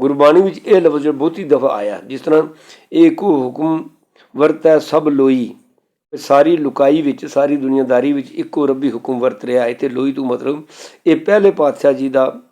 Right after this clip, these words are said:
ਸ਼ਬਦ ਪੰਕਤੀ ਹੈ, ਦੋ ਸੌ ਤੇਈ ਪੰਨੇ ਤੇ ਗੁਰੂ ਗ੍ਰੰਥ ਸਾਹਿਬ ਜੀ ਮਹਾਰਾਜ ਜੀ ਦਰਜ ਹੈ।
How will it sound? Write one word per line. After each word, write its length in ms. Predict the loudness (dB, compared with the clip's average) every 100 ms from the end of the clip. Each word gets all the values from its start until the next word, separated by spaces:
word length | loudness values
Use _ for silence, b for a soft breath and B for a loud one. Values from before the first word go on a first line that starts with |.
| -16
ਸ਼ਬਦ 340 | -12 -10 -10 -12
ਪੰਕਤੀ 520 | -6 -6 -4 -4 0
ਹੈ, 220 | -2 -4 B B B
ਦੋ 160 | -4 -4
ਸੌ 160 | -4
ਤੇਈ 460 | -8 -2 0 0 -4 -12 -18 -20 -20 _
ਪੰਨੇ 260 | -8 -4 -2
ਤੇ 140 | -4
ਗੁਰੂ 180 | -6 -6
ਗ੍ਰੰਥ 160 | -6 -6
ਸਾਹਿਬ 200 | -6 -6
ਜੀ 80 |
ਮਹਾਰਾਜ 340 | -8 -8 -6 -8
ਜੀ 100 | -8
ਦਰਜ 320 | -10 -10
ਹੈ। 80 | -12